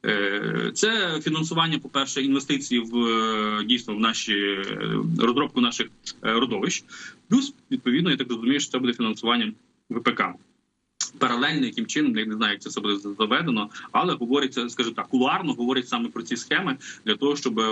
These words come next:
Україна сама розвивала наше В П К і, е, відповідно, ставала сильнішою. Тобто це отака, типу, гарантія безпеки, дуже-дуже натягнута, але окей, захистіть себе самі. І плюс, е, я так розумію, що ведуться перемовини про те, щоб Європейський Союз і Україна організовували своє а-ля нато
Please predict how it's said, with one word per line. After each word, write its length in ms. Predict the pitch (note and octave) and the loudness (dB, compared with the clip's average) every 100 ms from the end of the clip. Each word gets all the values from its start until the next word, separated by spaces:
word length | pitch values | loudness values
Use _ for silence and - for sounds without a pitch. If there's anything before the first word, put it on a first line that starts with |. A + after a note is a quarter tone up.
| A2 | -2
Україна 380 | - B2+ B2 A#2 | 0 2 2 0
сама 260 | B2+ A#2 | 0 0
розвивала 400 | G2+ G2+ G#2+ G#2 | 0 -2 0 0
наше 220 | G2+ G2+ G2+ | 0 -2 -2
В 100 | G2 | -4
П 80 | |
К 240 | - - A#3 - - - | 0 0 0 -6 -14 -2
і, 240 | C3+ B2+ A#2+ | 2 4 2
е, 140 | A#2 A#2+ A#2+ A#2 A#2 A#2 A2+ A2+ A2+ A2 | -2 -2 -2 0 0 0 0 0 0 0
відповідно, 380 | A2 A#2 D3 C#3+ | 2 4 4 2
ставала 320 | B2+ A#2+ A#2+ | 2 2 2
сильнішою. 500 | - B2+ A#2 - - | 2 2 2 -2 -10
Тобто 200 | - - | -14 -6
це 160 | - E3+ - | -2 -2 0
отака, 400 | C#3 D3 D3+ A#2 | -2 0 0 -2
типу, 220 | - - | -4 -8
гарантія 400 | G#2+ C3 C3+ B2+ | -2 -2 -2 -4
безпеки, 420 | A2+ - F#3+ C3+ A#2 | -6 -2 -2 -2 -4
дуже-дуже 380 | D#3+ C#3 A#2+ A2+ | -4 -2 -2 -2
натягнута, 580 | A2+ G#2+ G3 A#3+ G3+ D3 | 0 0 2 0 0 0
але 160 | B2 C#3 | 0 -2
окей, 300 | C#3+ A#2 - _ | -2 -4 -6 _
захистіть 600 | - A#2+ C3+ D#3+ - F#3+ | -12 -6 -4 -4 -2 -4
себе 280 | - B2 B2 | -2 0 0
самі. 340 | C3+ D3 B2 F#2 _ _ _ _ _ - | 0 0 0 0 _ _ _ _ _ 2
І 340 | B2+ B2 A#2+ | 4 4 0
плюс, 420 | D#3+ A#3 C#4 - G#3 | 2 2 2 0 2
е, 360 | E3+ D#3+ D3+ C#3+ | 2 2 2 4
я 260 | C3+ C#3 | 4 4
так 180 | F#3+ E3 | 0 -4
розумію, 420 | D3 C3 C#3 E3+ | -2 2 4 2
що 200 | E3 C#3 | 0 0
ведуться 280 | A#2+ C3+ C3 | 2 0 -2
перемовини 380 | B2+ B2+ D#3+ D3 | 0 2 4 2
про 140 | A#2+ | 0
те, 120 | C3 | 0
щоб 220 | E3 C#3 A#2 | 0 0 0
Європейський 520 | A#2 C3+ C3+ - A2+ | 0 0 0 0 0
Союз 200 | B2 E3+ | 4 4
і 80 | D#3 | 4
Україна 540 | A#2+ A#2 B2 D#3 C3 C3 | 2 2 2 2 0 0
організовували 720 | C3 B2 C#3 B2 C#3+ C3 A#2+ | 0 2 2 2 0 2 0
своє 440 | A#2+ C3 C3 A#2 G2+ | 0 2 2 2 0
а-ля 160 | G#2 G#2 | 0 0
нато 320 | C3 E3 | 0 0